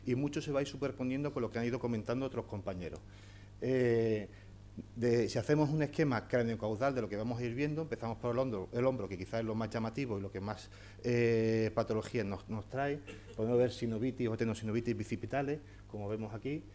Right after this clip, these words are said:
eh, tanto en corte longitudinal como en transversal. Podemos llegar a ver incluso lesiones, eh, roturas del tendón bicipital, desapareciendo el tendón de donde debería estar de, situado anatómicamente, y lo podemos localizar fácilmente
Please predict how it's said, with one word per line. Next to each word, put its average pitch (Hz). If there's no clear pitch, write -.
eh, 127
tanto 113
en 98
corte 117
longitudinal 110
como 110
en 107
transversal. 107
Podemos 127
llegar 123
a 123
ver 139
incluso 120
lesiones, 120
eh, 120
roturas 123
del 107
tendón 113
bicipital, 120
desapareciendo 110
el 107
tendón 110
de 104
donde 104
debería 104
estar 131
de, 107
situado 107
anatómicamente, 113
y 104
lo 98
podemos 110
localizar 110
fácilmente 117